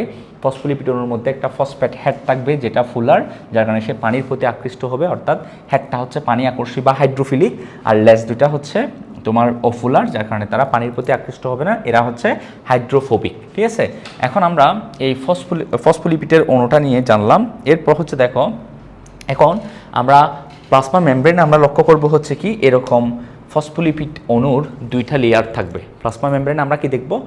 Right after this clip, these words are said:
ফসফোলিপিড অণুর কয়টা লেয়ার থাকবে? দুইটা লেয়ার থাকবে। চলো আমরা এগুলো একটু দেখি, ঠিক আছে? প্লাজমা মেমব্রেনে ফসফোলিপিড অণুর দুইটা লেয়ার থাকবে। ধরো আমরা ফসফোলিপিড অণুটাকে যদি একটু আঁকার চেষ্টা করি, দেখো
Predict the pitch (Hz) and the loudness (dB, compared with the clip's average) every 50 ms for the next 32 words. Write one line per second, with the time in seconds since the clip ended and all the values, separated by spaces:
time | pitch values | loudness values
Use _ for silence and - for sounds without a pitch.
0 | - - - - - - 143 135 - - 151 147 139 135 135 147 143 151 156 147 | -12 -20 -20 -20 -12 -10 -10 -10 -8 -6 -4 -4 -4 -4 -4 -4 -4 -4 -4 -4
1 | 143 131 - 151 147 147 156 156 156 - 160 - - 196 269 285 - - - - | -4 -4 -4 -4 -2 -2 -2 -2 -4 -8 -14 -8 -6 -4 -4 -6 -8 -14 -20 -18
2 | - - 107 110 113 107 110 180 233 214 131 107 104 107 - - 107 95 - - | -16 -8 -4 -2 -2 0 2 2 2 4 4 4 4 2 0 -2 -2 -2 -4 -6
3 | - - - 120 143 151 143 123 131 131 120 120 120 117 120 - 113 98 95 90 | -8 -6 0 4 4 4 6 4 2 2 2 0 -2 -2 -4 -4 -6 -6 -6 -6
4 | - - 90 - - - - - - - - - - - - - - - - - | -8 -10 -14 -14 -16 -20 -20 -20 -20 -18 -16 -16 -16 -16 -18 -18 -18 -16 -12 -10
5 | 123 - - 175 135 110 - - - - - - - - - 120 113 - 143 139 | -10 -8 -6 -6 -6 -6 -8 -14 -20 -20 -20 -20 -16 -10 -8 -8 -6 -4 -4 -4
6 | 139 139 139 160 - - 151 143 - 147 147 135 - 127 135 165 175 139 123 - | -2 -2 -2 -2 0 -2 -4 -4 -4 -4 -6 -4 -4 -2 -2 -2 -2 -2 0 0
7 | - 117 104 104 104 - - 107 95 - 98 101 - - - 123 120 117 110 123 | 2 2 4 4 2 2 0 -6 -8 -8 -8 -12 -12 -8 -4 0 2 2 2 2
8 | 196 - - - - - - - - 98 101 110 120 - - - - 117 117 - | 0 -4 -10 -16 -20 -20 -20 -12 -8 -2 2 4 4 4 2 0 -2 -2 -2 -2
9 | - 127 127 123 127 120 - - 113 110 107 113 117 - 123 117 120 113 113 110 | -2 -2 -2 -2 -2 -4 -4 -2 -2 -2 0 -2 -2 -2 -4 -4 -2 -2 -2 -2
10 | - - 117 107 107 117 113 - - 113 - - 107 101 - 101 92 104 135 196 | 0 0 0 0 0 -2 -4 -4 -6 -10 -8 -6 -6 -6 -6 -6 -6 -6 -6 -6
11 | 220 220 - - - - - - - - - - - - - - - - - - | -8 -10 -12 -16 -18 -20 -20 -20 -20 -20 -20 -20 -20 -20 -20 -20 -20 -20 -20 -20
12 | - - - - - - 101 92 - 113 | -20 -20 -20 -20 -10 -6 -6 -4 0 0